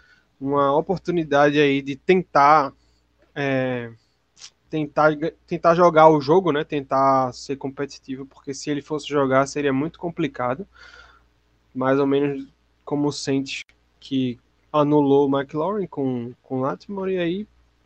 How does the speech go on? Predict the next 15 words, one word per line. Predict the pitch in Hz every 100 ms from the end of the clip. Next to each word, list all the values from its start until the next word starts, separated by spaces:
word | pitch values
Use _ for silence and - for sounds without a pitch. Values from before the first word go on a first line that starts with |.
| _
fudeu. | _ 190 147 120 123 _ _ - _ - -
Samuel | - 156 147 143
não | 143 135
vai | 139 135
jogar, | 165 165 156 190 196
então | - 143 147 147 131 120 123 -
é | 147
um | 165 151
cara | 151 143 156
só, | - - 135 143 _ _ _ _ _ _ _ _ _ _
de | 139 143
novo. | 127 135 156 208 _ _
Vamos | 147 180 185
ver | 143 156
aí, | 147 143 160 196